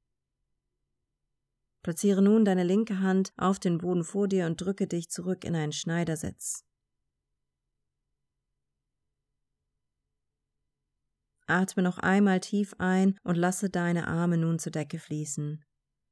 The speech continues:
Atme aus und bringe deine Hände in der Gebetsposition vor dein Herz. Und wie immer beenden wir die Yoga-Praxis nun mit ein paar kurzen, stillen Worten der Dankbarkeit. Lass uns Danke sagen zu unserem Körper.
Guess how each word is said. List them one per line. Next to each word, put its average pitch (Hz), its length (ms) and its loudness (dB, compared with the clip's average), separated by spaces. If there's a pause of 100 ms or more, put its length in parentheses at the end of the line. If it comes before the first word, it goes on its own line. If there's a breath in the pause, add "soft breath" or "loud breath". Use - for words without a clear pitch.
(200)
Atme 170 540 -2
aus 190 260 4
und 185 80 2
bringe 180 220 -2
deine 175 180 0
Hände 170 360 0
in 180 180 0
der 185 80 2
Gebetsposition 175 840 -4
vor 185 140 -6
dein 190 140 0
Herz. 147 680 -10 (1800)
Und 180 140 0
wie 185 80 2
immer 214 260 6
beenden 196 440 2
wir 185 100 4
die 175 80 2
Yoga-Praxis 180 720 -2
nun 180 160 2
mit 165 200 -4
ein 160 240 -4
paar 190 340 -2 (120)
kurzen, 226 400 -2
stillen 196 480 2
Worten 170 280 -4
der 156 80 -4
Dankbarkeit. 143 720 -10 (1160)
Lass 190 220 2
uns 202 160 2
Danke 190 320 2
sagen 165 400 -2
zu - 140 -10
unserem 151 260 -6
Körper. - 420 -14